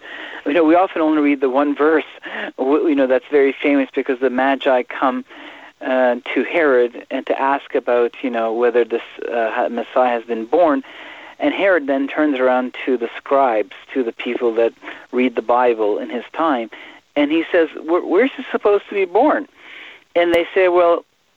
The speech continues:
they check exactly the passage that I'm about to read to you, uh, from Micah, where it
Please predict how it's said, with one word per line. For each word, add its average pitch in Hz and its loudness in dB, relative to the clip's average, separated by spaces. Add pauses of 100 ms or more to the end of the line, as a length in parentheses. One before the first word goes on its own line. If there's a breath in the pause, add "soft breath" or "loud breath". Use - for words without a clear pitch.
(180)
they 170 2
check - -4
exactly 151 -2
the 139 0
passage 139 -4
that 127 -4
I'm 123 -4
about 120 2
to 120 -6
read 113 -6
to 127 -8
you, 156 2 (560 loud breath)
uh, 139 2
from 131 -2
Micah, 139 0
where 139 2
it 131 -2